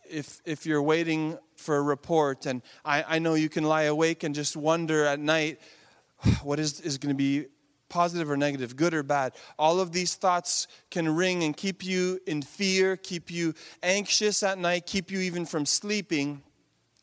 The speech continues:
But we just need to surrender to him and say, "Lord, I give it to you now." I, I pray, I make this a matter of prayer. I pray about everything. I, I share it with you, God. And I trust you, and I thank you for what you've already done.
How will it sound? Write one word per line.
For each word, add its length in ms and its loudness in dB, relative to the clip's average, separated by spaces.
But 440 0
we 120 0
just 240 0
need 200 -2
to 80 -4
surrender 560 2
to 200 -2
him 240 0
and 140 -2
say, 180 0
"Lord, 440 0
I 60 -2
give 260 0
it 160 0
to 120 -4
you 160 0
now." 240 2
I, 200 0
I 100 -2
pray, 520 0
I 60 -6
make 260 -2
this 300 -2
a 40 -2
matter 300 0
of 160 -10
prayer. 400 -2
I 80 -6
pray 300 0
about 240 0
everything. 440 -4
I, 180 -4
I 40 -4
share 300 0
it 60 -2
with 200 -8
you, 140 -2
God. 340 2
And 120 2
I 60 4
trust 500 0
you, 80 -2
and 100 0
I 80 0
thank 580 -2
you 320 0
for 200 -2
what 180 2
you've 200 -2
already 380 0
done. 400 -6